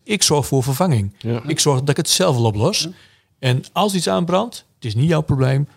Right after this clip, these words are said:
Speaker 1: Wij lossen het op als jij weg bent."
Speaker 3: Ja. Nou,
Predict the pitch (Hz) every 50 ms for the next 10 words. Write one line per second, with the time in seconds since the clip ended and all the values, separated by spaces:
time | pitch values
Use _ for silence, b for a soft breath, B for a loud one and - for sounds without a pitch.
0 | b _ - 107 113 127 135 139 139 127 139 123 - 135 143 147 - 95 - _
1 | _ - 113 98 110 117 123 110 104 95 - 101 98 101 - _ _ _ _ _
2 | _ _ _ - 160 175 - _ _ _ _ _ _ _ _ _ 233 214